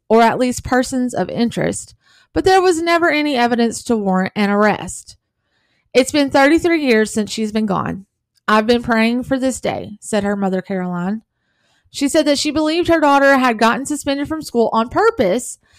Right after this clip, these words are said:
so that she could attend the party with her, the other teenagers that afternoon. The school had given Caroline an option that day to pick her daughter up or let her walk the short distance home.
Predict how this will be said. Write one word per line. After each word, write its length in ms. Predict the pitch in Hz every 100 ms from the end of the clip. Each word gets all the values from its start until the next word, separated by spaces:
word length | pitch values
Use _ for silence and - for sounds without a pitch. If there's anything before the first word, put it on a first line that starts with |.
| _
so 120 | - 294
that 140 | 277
she 140 | 320
could 160 | 320 359
attend 320 | 349 302 277
the 40 | 269
party 320 | 254 240 240
with 200 | 226 214
her, 160 | 220 _ _
the 240 | 202 226 214
other 280 | 220 240 240
teenagers 640 | - 226 208 196 202 196 -
that 200 | 175 -
afternoon. 760 | 170 180 185 196 214 151 - - _ _ _ _ _ _ _ -
The 80 |
school 360 | 233 294 320 330
had 220 | 311 254
given 260 | 269 269 262
Caroline 460 | 254 233 226 214 214
an 120 | 208
option 440 | 233 339 - 254
that 160 | 214 202
day 220 | 185 196
to 80 | 202
pick 220 | 214 196
her 120 | 247
daughter 320 | 285 302 359 -
up 360 | 208 214 - -
or 400 | 202 202 233 277 -
let 220 | 202 185
her 180 | 185 202
walk 400 | 196 170 - -
the 80 | 214
short 280 | - 175 180
distance 340 | 175 226 240
home. 400 | 247 240 -